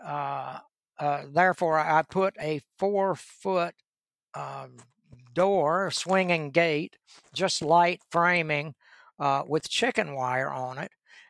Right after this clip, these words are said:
And I put one of those doors on each of two separate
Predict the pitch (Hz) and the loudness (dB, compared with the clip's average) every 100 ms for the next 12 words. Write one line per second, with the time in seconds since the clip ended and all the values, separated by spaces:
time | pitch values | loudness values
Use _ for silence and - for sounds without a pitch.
0 | - 147 160 151 180 - 196 196 147 190 | 0 2 4 4 2 2 -2 -2 0 0
1 | 202 170 185 151 156 190 208 165 151 - | 0 0 -2 -2 -2 0 0 -4 -6 -8
2 | - 160 160 170 180 202 185 160 143 - | -4 -2 -4 -4 -2 -2 -2 -4 -6 -6
3 | 202 196 - - 202 185 170 151 | -6 -4 -6 -2 0 0 -4 -6